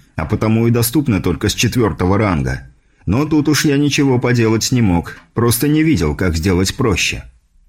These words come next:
Его активация на человека или животное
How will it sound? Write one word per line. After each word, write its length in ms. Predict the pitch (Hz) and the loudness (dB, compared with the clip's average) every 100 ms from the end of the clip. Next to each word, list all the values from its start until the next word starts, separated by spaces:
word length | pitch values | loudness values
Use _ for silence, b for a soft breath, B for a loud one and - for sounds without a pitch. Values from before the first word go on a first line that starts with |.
| _ _ _ _ _ | _ _ _ _ _
Его 360 | 85 110 160 156 | 0 2 2 0
активация 640 | - 131 143 143 135 113 | 0 0 0 0 0 0
на 120 | 113 | 0
человека 520 | 95 101 110 135 135 | 0 0 2 0 0
или 220 | 98 95 90 | 0 2 0
животное 720 | 82 110 123 117 95 92 | 0 0 0 0 0 -2